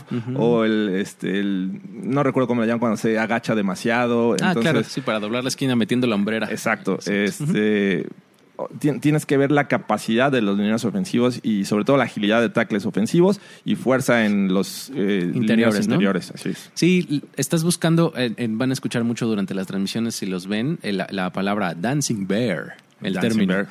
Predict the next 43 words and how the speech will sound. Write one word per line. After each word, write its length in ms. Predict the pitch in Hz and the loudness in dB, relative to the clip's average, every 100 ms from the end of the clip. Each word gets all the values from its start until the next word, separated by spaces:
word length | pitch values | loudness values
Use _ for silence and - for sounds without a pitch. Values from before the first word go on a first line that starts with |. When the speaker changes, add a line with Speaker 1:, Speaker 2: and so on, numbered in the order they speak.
| - 117 | -8 -2
Speaker 1:
¿no? 300 | 107 180 131 | 2 2 2
De-, 100 | 113 | 0
estás 240 | - 139 | -2 -2
buscando 380 | 151 - 143 131 | -2 0 2 2
dancing 340 | 135 135 117 | 2 2 2
bears, 380 | 110 98 87 - | 2 2 0 -2
¿no? 140 | 98 135 | -2 -2
O 60 | |
sea, 280 | 131 104 95 - - - | -2 -2 -4 -8 -20 -12
tipos 240 | 117 95 110 | -10 -6 0
muy 180 | 156 | 2
grandotes 600 | 190 117 110 156 208 269 | 4 2 0 2 2 0
con 160 | - 123 | 0 2
un 80 | 143 | 2
manejo 360 | 135 135 - | 2 0 0
de 80 | 120 | -2
pies 420 | - 117 123 - - _ - | 0 0 0 -2 -10 _ 0
impresionante, 840 | 147 143 120 - 113 113 - - _ - | 0 2 0 0 0 0 -4 -10 _ 0
¿no? 60 | |
Speaker 2:
Que 60 | 147 | 0
Speaker 1:
O 80 | 151 | 2
sea, 140 | - 120 | 0 -2
Speaker 2:
ha-, 60 | - - | -4 2
hay 80 | 180 | 4
un 80 | 226 | 6
drill 180 | 202 202 | 4 2
que 100 | 226 | 4
parece 580 | 202 156 175 190 175 127 | 4 2 4 4 4 2
que, 300 | 131 101 117 | 0 0 0
eh, 20 | |
también 300 | 117 120 139 | 0 2 2
lo 120 | 147 | 2
aplican 400 | 120 123 135 131 | 2 0 -2 0
los, 360 | 107 80 - - | 0 -2 -6 -2
eh, 240 | 95 85 | 0 0
defensive 340 | 98 131 113 90 | -2 -2 -2 -2
backs, 300 | 98 - - - - - | -2 -4 -14 -20 -20 -6
que 180 | 113 | -4
es, 120 | 104 113 | -2 -6
este, 200 | - 117 | -4 -2
ir 140 | 120 | -2
hacia 180 | 120 98 | -2 -4
atrás, 400 | 120 127 185 | -2 -2 -2